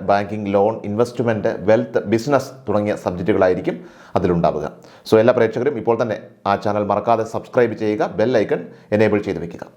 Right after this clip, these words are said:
സബ്സ്ക്രൈബ് ചെയ്യാനുള്ള ലിങ്ക് വീഡിയോയുടെ ഡിസ്ക്രിപ്ഷനിലും അതോടൊപ്പം തന്നെ കമന്റ് ബോക്സിലും നൽകിയിട്ടുണ്ട്. ഏറ്റവും ആദ്യത്തെ പ്രധാനപ്പെട്ട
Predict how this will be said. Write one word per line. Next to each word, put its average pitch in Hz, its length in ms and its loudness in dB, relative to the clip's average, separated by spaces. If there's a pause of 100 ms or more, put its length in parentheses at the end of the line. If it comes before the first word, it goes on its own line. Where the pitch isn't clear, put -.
(380)
സബ്സ്ക്രൈബ് 127 440 4
ചെയ്യാനുള്ള 107 300 4
ലിങ്ക് 113 260 -6
വീഡിയോയുടെ 95 360 0 (340)
ഡിസ്ക്രിപ്ഷനിലും 110 420 0
അതോടൊപ്പം 101 320 0
തന്നെ 95 160 -2 (140)
കമന്റ് 95 240 -2
ബോക്സിലും 117 320 -2
നൽകിയിട്ടുണ്ട്. - 420 -8 (480)
ഏറ്റവും 139 240 6
ആദ്യത്തെ 139 280 2
പ്രധാനപ്പെട്ട 131 400 2